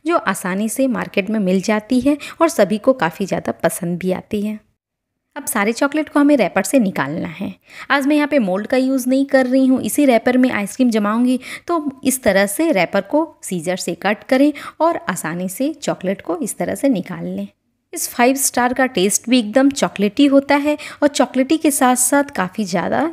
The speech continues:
यम्मी भी लगता है। अब हमने सारे चॉकलेट को रैपर से निकाल लिया है। अब एक पैन में एक कप दूध डालेंगे और दूध को गर्म करेंगे। दूध को कितना गर्म करना है? दूध को बस उतना ही गर्म करें, जैसे ही आप उंगली डालेंगे और उंगली डाल के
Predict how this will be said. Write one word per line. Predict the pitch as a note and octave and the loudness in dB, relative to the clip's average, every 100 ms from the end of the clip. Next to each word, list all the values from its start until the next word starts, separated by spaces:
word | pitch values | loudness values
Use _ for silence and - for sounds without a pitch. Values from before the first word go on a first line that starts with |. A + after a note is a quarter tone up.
| C4 | -2
यम्मी | F3 F3 F3+ | -2 0 -2
भी | F#3 | 0
लगता | F3 - - | 0 -2 -4
है। | E3+ G3+ G3+ _ _ _ _ _ _ _ - | -6 -6 -16 _ _ _ _ _ _ _ -16
अब | |
हमने | D4 E4 | -8 -6
सारे | E4+ C#4+ C#4+ | -2 -2 -2
चॉकलेट | D4 C#4 C#4 C#4 | -2 -2 2 0
को | - C#4 | 4 4
रैपर | C#4 B3 - A#3+ | 4 2 2 2
से | - C4+ | 2 2
निकाल | A3 E3+ F3 G#3 | 2 0 -2 -2
लिया | A3+ B3+ | -2 0
है। | C4 D4+ F4 _ _ _ _ _ _ _ _ _ _ _ _ - | 0 -4 -6 _ _ _ _ _ _ _ _ _ _ _ _ -4
अब | G#3+ | 2
एक | D4+ C#4+ | 2 0
पैन | - A3+ B3+ | -2 0 2
में | C4+ | 0
एक | - B3+ B3 | 0 -2 -2
कप | C4 A3 | 0 0
दूध | F3+ G3+ G3+ | 2 0 2
डालेंगे | B3+ C4 C#4 C#4+ D4+ | 2 6 6 4 2
और | - C4+ | 2 2
दूध | F#3+ G3+ G#3 | 2 -4 0
को | G3+ | -2
गर्म | - F3 F#3 | 0 -2 -2
करेंगे। | F#3+ G3 G#3 A3+ A3 _ - - | -6 -6 -8 -12 -14 _ -20 -4
दूध | G#3 E4 E4+ | 2 2 4
को | E4+ | 0
कितना | E4 G#3+ - | 2 -2 0
गर्म | G3 E3+ E3+ | 0 0 -2
करना | F3 F3 | -6 -6
है? | G3 | -6
दूध | F3+ C4+ C4+ | 2 2 4
को | D#4 | 2
बस | D4+ C#4+ | 2 2
उतना | A#3 - | -2 2
ही | A#3+ C#4 | 4 4
गर्म | C4+ C4+ | 4 2
करें, | C#4 C4+ | 2 2
जैसे | A#3+ F#3+ - | 0 -2 2
ही | C#4 | 2
आप | C4+ - | 2 0
उंगली | G3 A#3 | 2 4
डालेंगे | C4 A#3 B3 C4+ C4+ | 4 4 4 4 4
और | G#3+ G#3 | 0 0
उंगली | A3+ C#4 | 4 4
डाल | B3 A3+ C4+ | 4 4 2
के | C#4 | 2